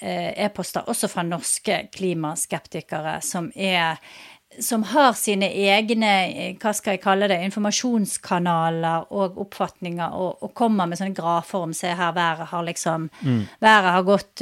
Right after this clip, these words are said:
Speaker 1: opp og ned i millioner av år, og sånn vil det alltid være.» Og, men det er jo helt åpenbart at, ehm, disse her, eh, værsystemene i U S A, hvis du ser på varme for eksempel da,
Speaker 2: Mm.
Speaker 1: hete, så har,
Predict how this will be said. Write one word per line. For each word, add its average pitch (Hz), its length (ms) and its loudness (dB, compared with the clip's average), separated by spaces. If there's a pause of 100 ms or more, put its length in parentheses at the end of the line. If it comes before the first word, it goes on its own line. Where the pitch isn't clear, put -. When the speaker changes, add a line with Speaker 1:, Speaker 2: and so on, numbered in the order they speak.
Speaker 1:
opp 202 220 -2
og 185 60 2
ned 175 320 2
i 170 680 -2
millioner 180 520 -2
av 170 120 -2
år, 175 280 -2
og - 80 -8
sånn 175 260 -4
vil 170 120 -4
det 160 100 -4
alltid 170 260 -6
være.» 165 400 -2 (100)
Og, 165 80 -8 (520)
men 214 80 0
det 226 120 4
er 254 160 8
jo 214 60 4
helt 233 340 -2 (280)
åpenbart 196 800 4
at, - 480 -6 (280)
ehm, 175 720 -4 (420)
disse 208 260 2
her, 208 220 6
eh, 175 200 4
værsystemene 180 680 0
i 180 160 -2
U 190 60 2
S 185 160 -4
A, 262 180 8
hvis 196 160 0
du 196 60 -8
ser 202 260 0
på 202 80 -4 (200)
varme 185 380 2
for 202 140 -2
eksempel 180 380 -4
da, 240 160 4
Speaker 2:
Mm. 113 240 2 (200)
Speaker 1:
hete, 202 380 0
så 208 240 0
har, 202 400 6